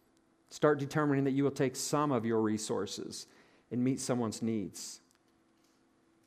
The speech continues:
Take a small step. Or maybe you've never really, uh, offered your own time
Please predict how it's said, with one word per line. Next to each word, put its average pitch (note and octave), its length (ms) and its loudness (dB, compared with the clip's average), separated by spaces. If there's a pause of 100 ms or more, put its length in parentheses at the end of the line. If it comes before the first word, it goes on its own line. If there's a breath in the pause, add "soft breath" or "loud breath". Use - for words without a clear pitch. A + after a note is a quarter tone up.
(220)
Take B2 180 -2
a A2+ 40 -2
small A2 280 -4
step. - 360 -12 (400 loud breath)
Or A#2+ 60 2
maybe D#3+ 220 6
you've F3+ 160 2
never D#3+ 440 4
really, C#3+ 720 6 (160)
uh, A#2 240 -2
offered B2+ 440 6
your C3+ 260 6
own B2+ 220 2
time A2+ 640 0